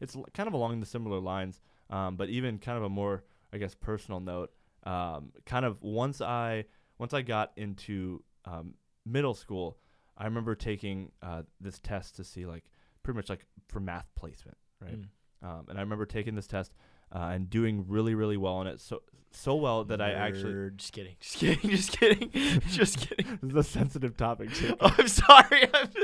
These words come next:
Speaker 2: <laughs> I'm sorry.
Speaker 1: No, but I took this test, and, and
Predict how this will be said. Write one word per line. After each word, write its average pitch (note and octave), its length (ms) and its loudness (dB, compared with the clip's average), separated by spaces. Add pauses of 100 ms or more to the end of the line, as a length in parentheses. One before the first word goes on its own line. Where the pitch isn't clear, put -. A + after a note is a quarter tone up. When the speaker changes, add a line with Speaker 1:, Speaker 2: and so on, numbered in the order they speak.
Speaker 2:
<laughs> E4+ 220 4 (600)
I'm - 240 2
sorry. - 300 -8
Speaker 1:
No, F3+ 180 12
but D#3 140 6
I C#3+ 80 6
took G3 240 2
this G#3 180 0
test, F4 240 4 (140)
and, B2 160 0
and A#2 260 -2